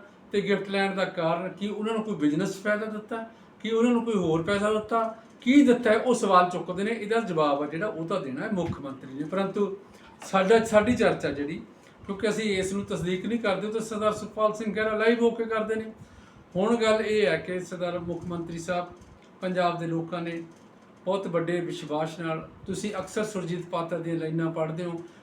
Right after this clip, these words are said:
"ਮੈਂ ਰਾਹਾਂ ਤੇ ਨਹੀਂ ਤੁਰਦਾ, ਮੈਂ ਤੁਰਦਾ ਤਾਂ ਰਾਹ ਬਣਦੇ।"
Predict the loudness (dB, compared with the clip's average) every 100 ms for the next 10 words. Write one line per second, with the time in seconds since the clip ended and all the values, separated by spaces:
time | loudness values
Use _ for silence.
0 | -6 2 4 4 2 0 -2 -4 -4 -4
1 | -4 -6 -4 -4 -6 -12 -10 -8 -6 -4
2 | -4 -4 -6 -6 -2 -2 -4 -6 -8 -8